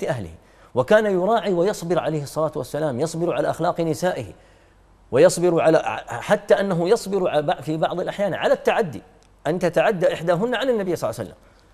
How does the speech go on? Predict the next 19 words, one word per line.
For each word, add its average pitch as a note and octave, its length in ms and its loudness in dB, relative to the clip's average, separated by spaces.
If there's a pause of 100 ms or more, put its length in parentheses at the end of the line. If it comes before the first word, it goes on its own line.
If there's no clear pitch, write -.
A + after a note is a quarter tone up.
(280)
والسيدة F3+ 380 2
عائشة G#3 260 2
في C#3+ 140 -4
بعض، A#2 240 0
في، A#2+ 260 -10
في A#2+ 180 -6
حديث D3 260 -4
من - 80 -8
الأحاديث D3 340 -6
ور-، D#3 300 -2
ورد D3 220 0
أنها C3 220 -6
قالت: C3 200 0 (340)
"أو C#3+ 180 6
أنت G#3 220 2
تزعم F#3+ 400 0
أنك E3 260 0
أنت D#3+ 160 -2
النبي؟ C3+ 360 -2